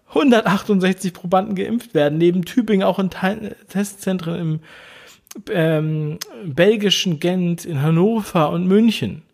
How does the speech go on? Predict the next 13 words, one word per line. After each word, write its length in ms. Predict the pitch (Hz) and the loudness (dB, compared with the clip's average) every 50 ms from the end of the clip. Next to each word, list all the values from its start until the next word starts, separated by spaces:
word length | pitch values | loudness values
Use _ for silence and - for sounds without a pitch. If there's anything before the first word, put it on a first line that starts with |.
| _ _ _ _ _ _ _ _ _ - - | _ _ _ _ _ _ _ _ _ -4 -2
Bei 100 | 120 131 | 0 0
der 100 | 147 139 | 0 0
klinischen 500 | - - 185 185 180 165 - - 165 151 | 0 0 0 0 2 0 0 -2 -2 -2
Studie 480 | - - - 175 170 165 151 151 143 | -2 -6 -4 -4 -4 -2 -2 -2 -2
handelt 340 | 131 147 156 165 170 165 147 | -2 -2 -2 0 -2 -2 -4
es 140 | 147 131 - | -6 -8 -6
sich 220 | 156 147 - 143 | -8 -8 -8 -8
um 100 | 131 110 | -12 -10
eine 300 | - 127 135 135 135 131 | -8 -8 -6 -6 -6 -6
sogenannte 760 | 123 131 135 127 135 127 127 127 127 123 123 120 117 120 - - _ _ _ _ _ | -6 -6 -6 -6 -4 -4 -4 -2 -4 -4 -4 -6 -8 -8 -10 -18 _ _ _ _ _
Phase 600 | _ - - 147 139 139 143 147 156 - - - | _ -6 -2 2 4 4 4 4 2 -2 -2 -2
eins 360 | - 143 131 120 107 101 - - | 0 2 4 4 4 2 -2 -6
Studie. 520 | - - - 98 92 - - - - 127 | -8 -8 -12 -14 -16 -16 -16 -18 -18 -18